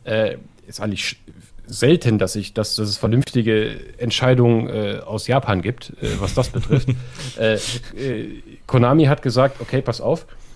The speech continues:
Speaker 1: das ist der Geist, das ist die Essenz, das ist, es ist der Typ, der dieses ganze Spiel eigentlich gebaut hat, der gelebt hat und so weiter, für dieses Spiel.“ Ja, und jetzt ist der nicht mehr da, weil wir haben vielleicht zu hoch gepokert, wir hatten eine zu große Schnauze und jetzt ist er tatsächlich gegangen und macht sein eigenes Ding und wirft uns auch noch Leute ab.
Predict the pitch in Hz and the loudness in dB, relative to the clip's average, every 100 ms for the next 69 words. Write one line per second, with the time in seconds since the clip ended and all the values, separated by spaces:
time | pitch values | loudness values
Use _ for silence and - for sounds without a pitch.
0 | - - - - 131 120 113 101 107 151 | -18 -18 -8 -4 -2 0 0 2 2 2
1 | 160 120 131 123 - - - - 143 - | 2 -2 -2 -6 -8 -8 -2 2 2 2
2 | - 117 - - - - - - - 107 | -2 -4 -4 -10 -12 -20 -20 -20 -12 -6
3 | 131 - 135 165 - 151 196 - - 120 | -4 -2 0 0 0 0 0 -6 -10 -6
4 | 117 123 120 143 165 165 - 139 147 131 | -4 -4 2 0 0 -4 -6 -4 -4 0
5 | 135 131 117 - 104 113 139 147 120 120 | 2 2 0 -8 -4 2 2 2 -2 0
6 | 101 98 101 127 - 110 101 104 - 90 | -4 0 2 0 0 -4 -4 -6 -8 -6
7 | 90 95 147 - - - 131 - - 156 | -6 -4 -6 -6 -20 -20 -20 -18 -6 -2
8 | 127 113 110 - 110 107 196 - - 107 | 0 -2 -4 -6 -6 -6 -8 -16 -8 -2
9 | 123 - - 120 107 - 120 120 - - | -2 -2 -4 -4 -4 -8 -4 -4 -4 -2
10 | 131 123 120 117 127 151 120 110 107 120 | 2 2 2 4 4 6 4 4 2 2
11 | 123 113 113 - 110 120 - - 107 - | 0 0 -2 -2 -4 -4 -4 0 0 2
12 | 107 104 110 - 104 - 180 151 143 127 | 0 0 0 -2 -4 -4 -2 -2 -2 0
13 | 120 147 - 110 98 120 - 110 - 127 | 2 2 0 -4 -4 -4 -4 -4 -4 -4
14 | 113 - 95 113 143 123 113 - 101 92 | -4 -6 0 2 2 0 0 0 -4 -2
15 | 147 101 - - 110 104 123 113 98 92 | -2 -2 -4 -2 0 0 -2 -4 -4 -2
16 | 107 151 - 120 | -2 -2 -2 -4